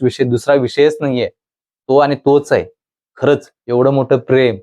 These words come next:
या प्राण्यावरती जर करत असेल, तर माणसाला किती साथ देणारी लोक असतील, विचार करू शकताय. शेवटी सर्व आदरणीय विद्यार्थ्यांना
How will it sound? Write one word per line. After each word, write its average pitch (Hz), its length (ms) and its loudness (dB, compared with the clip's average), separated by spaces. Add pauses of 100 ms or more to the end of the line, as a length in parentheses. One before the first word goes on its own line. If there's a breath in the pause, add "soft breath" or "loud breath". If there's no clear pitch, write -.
(680)
या 120 140 2
प्राण्यावरती 123 680 0
जर 123 100 2
करत 104 260 -2
असेल, 107 280 -8
तर - 220 -20
माणसाला 107 420 -4
किती 113 200 -4
साथ 110 180 -4
देणारी 101 360 -4
लोक 95 200 -8
असतील, 104 280 -10
विचार 95 260 -10
करू 92 140 -8
शकताय. - 420 -20
शेवटी - 840 -18
सर्व 123 260 2
आदरणीय 123 340 2
विद्यार्थ्यांना 113 400 0